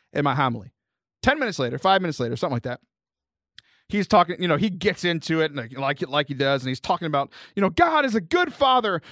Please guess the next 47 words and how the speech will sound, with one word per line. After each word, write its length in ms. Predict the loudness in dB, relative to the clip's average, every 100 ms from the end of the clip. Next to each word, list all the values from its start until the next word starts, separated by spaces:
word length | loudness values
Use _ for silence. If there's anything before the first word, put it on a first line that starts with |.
| -2
who 80 | 2
wants 220 | 2 2
to 100 | -2
give 180 | -2 2
us 160 | 0 2
good 400 | 2 2 0 2
gifts." 500 | 6 6 4 -6 -16 _ _ -2
And, 120 | 2
like, 140 | 2
he's, 220 | 0 -2
you 60 | 0
know, 80 | 0
getting 220 | 2 2
into 120 | 2
it, 40 | 2
and 80 | 2
then 80 | 0
he 40 |
stops 480 | 0 4 4 2 -6
'cause 160 | -4 -4
this 140 | -6
big 320 | 0 2 4
lightning 380 | 6 4 4 -2
happens. 500 | -2 -2 -8 -14 -20 _ _ _ _ _ _ _ _
And 80 | -2
you 60 | 4
know, 160 | 4 2
you 140 | 2 4
know 80 | 6
how 80 |
lightning 320 | 6 2 2 -2
and 100 | -2
thunder 300 | -2 -2 -4
work, 260 | -4 -4
right? 220 | -4 -4 -6 _ _ _
We 120 | -4
sit 300 | -2 -4 -4
there, 260 | -6 -6 -14 _ _ _ _ _ _ -2
and 80 | 0
he's, 100 | 0
like, 160 | -2
pointing 300 | 2 2 4
at 80 | 0
the 60 | 2
sky, 320 | 4 4 0
like, 140 | -6 0
waiting. 420 | 2 0 -2